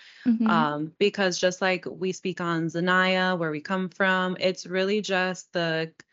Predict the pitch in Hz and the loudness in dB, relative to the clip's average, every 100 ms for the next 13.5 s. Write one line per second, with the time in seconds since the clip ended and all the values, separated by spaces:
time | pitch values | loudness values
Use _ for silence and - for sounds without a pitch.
0 | _ _ _ _ _ _ _ _ 180 156 | _ _ _ _ _ _ _ _ -2 0
1 | 175 180 180 202 175 208 202 196 175 160 | 2 2 0 -4 0 2 2 2 0 0
2 | 156 156 170 170 185 185 180 170 165 165 | 0 -2 -4 -4 -4 -6 -4 -4 -4 -4
3 | - 165 156 170 - 208 208 226 220 - | -4 -4 -4 -6 -4 0 0 0 -4 -4
4 | 165 160 156 - 165 160 175 170 165 156 | -2 -2 -2 -4 -4 -2 -2 0 0 0
5 | 151 151 - _ _ 185 170 - 170 170 | 0 -4 -8 _ _ -4 -4 -2 0 0
6 | 165 170 165 160 156 165 165 160 151 151 | -2 -4 -2 -2 -2 -4 -2 -2 -4 -6
7 | - 160 156 160 165 170 180 - 156 156 | -6 -4 -2 0 0 -2 -4 -6 -8 -6
8 | 156 - 156 151 156 165 180 180 170 151 | -6 -4 -4 -2 -4 -2 -2 -2 -2 -2
9 | 147 - - _ - 170 156 - 156 156 | -4 -8 -20 _ -4 0 0 0 -2 -2
10 | 156 - 156 147 151 147 147 147 156 - | -4 -4 -4 0 0 0 0 -2 -4 -10
11 | _ _ 165 151 151 - 156 - - 160 | _ _ -6 -4 -6 -6 -8 -4 -2 0
12 | 160 170 175 175 170 165 147 143 147 151 | 2 0 0 -2 -4 -2 -2 -2 -4 -4
13 | 156 151 151 151 | -2 0 -2 -4